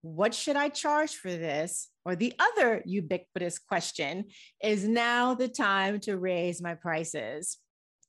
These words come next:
Because, you know, asking these questions are a sign of being proactive.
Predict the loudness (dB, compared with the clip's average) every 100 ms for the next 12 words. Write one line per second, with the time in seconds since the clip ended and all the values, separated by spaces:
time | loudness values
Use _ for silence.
0 | _ -20 -12 -4 2 4 6 6 4 4
1 | 2 0 -4 0 2 4 4 0 -2 -2
2 | -2 -2 2 2 2 0 0 -2 -4 -2
3 | -2 -2 0 0 0 -4 -8 -6 -4 -4
4 | -6 -8 -6 -6 -6 -14 -12 -12 -8 -8
5 | -8 -10